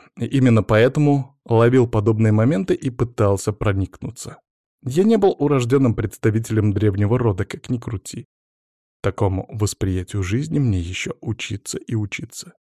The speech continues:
«Так», — встрепенулся Эксара. «Значит, мы готовы.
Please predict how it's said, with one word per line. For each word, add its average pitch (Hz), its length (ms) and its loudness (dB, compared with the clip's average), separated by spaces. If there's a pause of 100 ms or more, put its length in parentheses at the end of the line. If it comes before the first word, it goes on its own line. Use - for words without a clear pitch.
(480)
«Так», — 117 500 0 (180)
встрепенулся 95 800 -6
Эксара. - 580 -12 (580)
«Значит, 104 680 -2
мы - 180 -2
готовы. 95 440 0